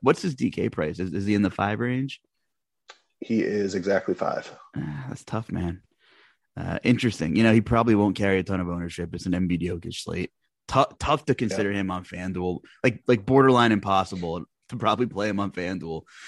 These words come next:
Speaker 2: Yeah, that's a great point.
Speaker 1: But, uh, anyway, he has a pulse again, so that's great for Milwaukee. Milwaukee's gonna be a tough out. I, I, I've been lobbying that they're probably still the team to come out of the East, and this is coming from a Sixers fan.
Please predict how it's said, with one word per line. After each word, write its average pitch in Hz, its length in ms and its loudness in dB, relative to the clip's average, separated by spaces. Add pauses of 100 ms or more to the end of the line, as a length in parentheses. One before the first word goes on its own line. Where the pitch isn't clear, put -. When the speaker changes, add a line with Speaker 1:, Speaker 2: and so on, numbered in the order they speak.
Speaker 2:
Yeah, 101 180 4
that's 107 200 6
a 107 40 0
great 95 240 2
point. 98 280 -6 (580)
Speaker 1:
But, 87 280 0
uh, 87 340 -2
anyway, - 380 0 (340)
he 156 140 6
has 175 160 6
a 170 40 6
pulse 143 360 6
again, 95 320 0
so 110 140 -2
that's 113 160 -2
great 113 240 -2
for 110 100 -4
Milwaukee. 101 440 -2
Milwaukee's 208 380 0
gonna 175 140 0
be 143 120 2
a 110 40 2
tough 123 300 -2
out. 98 280 -2
I, 110 220 -4 (100)
I, 117 240 -4
I've 135 240 0
been 131 240 -4 (1200)
lobbying 135 500 0
that 117 140 -4
they're 92 120 -8
probably 113 380 -4
still 107 200 -6
the 107 80 -4
team 107 260 -2
to 98 60 -2
come 95 180 -4
out 98 120 2
of 98 80 0
the 95 80 -2
East, 98 340 -6
and 98 100 -10
this - 60 -16
is 101 120 -14
coming 90 260 -4
from 87 260 -6
a - 60 -10
Sixers - 420 -14
fan. 92 400 -4